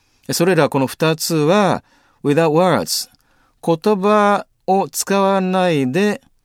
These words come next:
without以下はconveyedにかかります。使わないで伝えられますよと。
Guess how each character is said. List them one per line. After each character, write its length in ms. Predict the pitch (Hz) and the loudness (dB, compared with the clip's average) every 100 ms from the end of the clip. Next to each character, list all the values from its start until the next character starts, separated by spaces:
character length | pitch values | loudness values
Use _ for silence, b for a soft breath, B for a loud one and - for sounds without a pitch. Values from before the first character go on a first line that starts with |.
| _ _ _ _ _ _ - | _ _ _ _ _ _ -4
without 480 | 175 214 233 220 214 | 0 2 2 2 0
以 80 | |
下 160 | 180 143 | 2 0
は 140 | 143 | 0
conveyed 680 | - 156 151 135 180 208 127 | 0 -2 -2 -2 0 0 0
に 100 | 104 | -2
か 140 | 98 104 | -4 -6
か 100 | 95 | -6
り 80 | |
ま 100 | 76 | -6
す。 280 | - - - _ _ _ _ _ _ _ | -8 -10 -10 _ _ _ _ _ _ _
使 280 | - - 175 | -12 -2 0
わ 160 | 180 175 | 2 0
な 220 | 175 170 | 0 -2
い 200 | 139 135 | -2 -2
で 220 | 202 - - - | -2 -2 -6 -2
伝 180 | 135 123 | 0 2
え 40 | |
ら 100 | 117 | 0
れ 100 | 113 | -2
ま 120 | 104 | -4
す 120 | - | -8
よ 100 | - | -12
と。 120 | - | -16